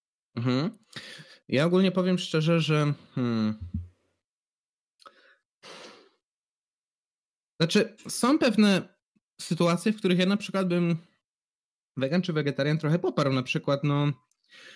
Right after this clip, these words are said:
wiem, że jak osoby jakieś tam przechodzą na dietę, to właśnie im się sugeruje, żeby przechodziły na diety bardziej właśnie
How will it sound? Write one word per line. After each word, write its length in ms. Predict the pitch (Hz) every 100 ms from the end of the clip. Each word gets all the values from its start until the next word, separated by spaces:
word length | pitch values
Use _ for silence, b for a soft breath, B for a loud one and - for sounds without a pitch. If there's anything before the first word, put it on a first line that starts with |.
| b b b b -
wiem, 300 | 117 151 202
że 120 | 220
jak 140 | 180
osoby 380 | 170 170 170 170
jakieś 280 | 156 147 160
tam 140 | 156 143
przechodzą 300 | 156 151 151
na 140 | 139
dietę, 560 | 135 113 110 117 135 165
to 100 | 147
właśnie 320 | 135 151 180
im 60 | 160
się 120 | 165
sugeruje, 500 | 156 156 143 131 147
żeby 180 | 151 147
przechodziły 440 | - 147 131 151
na 100 | 151
diety 260 | 135 143 185
bardziej 480 | 120 147 165 139 165
właśnie 480 | 131 135 - 147